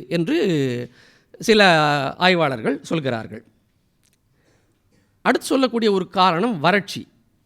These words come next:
முதல்ல சொன்ன இந்த வெள்ளம்ன்றதுக்கு நேர் எதிரான ஒரு காரணத்தை சொல்கிறார்கள், வறட்சி. இன்றைக்கு நாலாயிரம் ஆண்டுகளுக்கு முன்னால் இந்த ஹரப்பா நாகரிக பகுதிகளிலே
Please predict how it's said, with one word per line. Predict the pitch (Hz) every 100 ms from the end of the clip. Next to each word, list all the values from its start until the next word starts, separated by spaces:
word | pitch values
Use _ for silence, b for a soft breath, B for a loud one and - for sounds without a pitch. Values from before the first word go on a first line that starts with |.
| _
முதல்ல | 185 196 220
சொன்ன | 196 185 170
இந்த | 151
வெள்ளம்ன்றதுக்கு | 202 226 220 190 160 - 208
நேர் | 156 190 196
எதிரான | 185 247 240
ஒரு | 214 175
காரணத்தை | 180 185 165 180
சொல்கிறார்கள், | 170 143 135 120 104 104 _ _ _
வறட்சி. | 160 165 160 - - _ b b b b b b b _ _ _ _ _ _ _ _ _ _ _ _ _
இன்றைக்கு | 208 226 233
நாலாயிரம் | 185 196 233 233 220
ஆண்டுகளுக்கு | 208 214 208 190 180
முன்னால் | 170 170 190 311 - _ _ _ _ _ _ _ _ _ _ _ 156
இந்த | 165 147 143 - - _ - 90
ஹரப்பா | 147 170 175 180
நாகரிக | 160 165 165 156 147 139 131 131
பகுதிகளிலே | 160 170 139 127 226